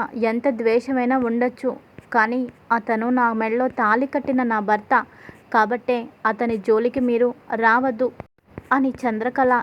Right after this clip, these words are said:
చెప్పడంతో ఒక్కసారిగా షాక్ అయిపోతాడా?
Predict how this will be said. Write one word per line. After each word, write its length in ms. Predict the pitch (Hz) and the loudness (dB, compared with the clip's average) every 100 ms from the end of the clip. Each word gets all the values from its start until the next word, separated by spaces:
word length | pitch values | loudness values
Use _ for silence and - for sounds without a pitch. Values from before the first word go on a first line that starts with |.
| - | -4
చెప్పడంతో 600 | - 214 - 247 240 226 208 - 226 | -8 -4 -2 -2 0 -2 -6 -4 -6
ఒక్కసారిగా 600 | 208 285 269 294 269 240 | -2 -2 2 2 2 -2
షాక్ 340 | - 202 208 | 0 0 2
అయిపోతాడా? 600 | 254 254 254 247 247 240 | -2 0 0 0 4 4